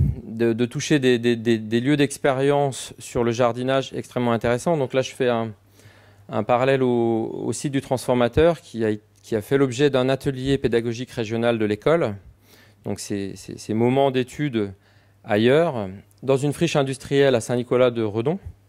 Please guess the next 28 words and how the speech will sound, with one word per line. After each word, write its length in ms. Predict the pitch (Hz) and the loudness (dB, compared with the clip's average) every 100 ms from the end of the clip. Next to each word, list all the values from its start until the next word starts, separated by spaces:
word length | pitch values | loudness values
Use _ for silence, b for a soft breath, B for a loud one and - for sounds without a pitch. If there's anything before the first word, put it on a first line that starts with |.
| b b b b b - | b b b b b -8
en 80 | |
vallée 220 | 98 113 117 | 0 2 2
de 80 | |
Vilaine. 480 | 110 120 147 170 110 - | 0 2 2 2 -2 -6
Donc 220 | 156 131 123 - _ _ _ _ _ _ | -6 -4 -4 -8 _ _ _ _ _ _
friche 280 | - 156 151 | -6 -2 2
industrielle 480 | 143 143 - 165 180 | 0 0 2 2 2
parce 240 | 120 - | 0 0
que 240 | - 151 | 0 0
zone 200 | 139 143 | 0 -2
inondable, 800 | 139 139 123 127 139 151 131 110 104 - _ b b b b - | -2 -2 2 4 4 4 0 -4 -6 -18 _ b b b b -8
et 120 | 107 | -4
donc, 300 | 113 135 131 | 0 0 -2
euh, 300 | 113 107 107 | 0 2 4
l'activité, 600 | 110 107 120 120 - 127 120 | 2 -2 -8 -8 0 2 4
euh, 840 | 107 101 98 80 69 53 52 65 | 2 2 0 -4 -8 -12 -10 -10
n'a 160 | 80 113 | -6 -4
pas 140 | 104 | -2
pu 280 | 113 - 131 | -2 -2 -6
tenir, 460 | 120 139 143 147 123 | 0 2 4 2 2
euh, 240 | 107 85 82 | 0 -2 -8
vu 180 | 107 | -2
la 100 | 120 | 0
présence 360 | 110 135 123 127 | 2 0 0 0
de 100 | 120 | 2
l'eau, 160 | 127 131 | 2 2
parce 160 | 101 | -4
que 280 | - 107 92 | -4 -4 -4